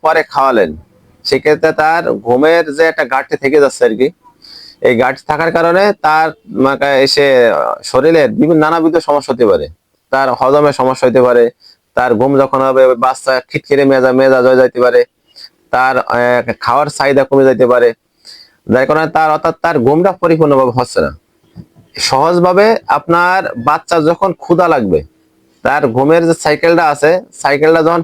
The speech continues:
পূরণ হবে, সে অটোমেটিক উঠে যাবে। আপনার ঘুম ভাঙ্গায় তাকে খাওয়ানোর কোনো প্রয়োজন নাই। হ্যাঁ, হইতে পারে সে ছয় ঘন্টা একটানা ঘুমাচ্ছে, ঘুমাক,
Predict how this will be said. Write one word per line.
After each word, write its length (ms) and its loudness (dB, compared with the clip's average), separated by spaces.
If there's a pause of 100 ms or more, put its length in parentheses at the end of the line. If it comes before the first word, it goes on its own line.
(100)
পূরণ 280 2
হবে, 320 2
সে 180 0
অটোমেটিক 560 0
উঠে 180 2
যাবে। 200 0 (640)
আপনার 440 -2
ঘুম 320 0
ভাঙ্গায় 380 2
তাকে 220 -2
খাওয়ানোর 340 -2
কোনো 180 0
প্রয়োজন 400 0
নাই। 160 -18 (600)
হ্যাঁ, 180 0
হইতে 200 0
পারে 300 2
সে 200 0
ছয় 200 -2
ঘন্টা 240 0
একটানা 280 -2
ঘুমাচ্ছে, 340 0
ঘুমাক, 260 0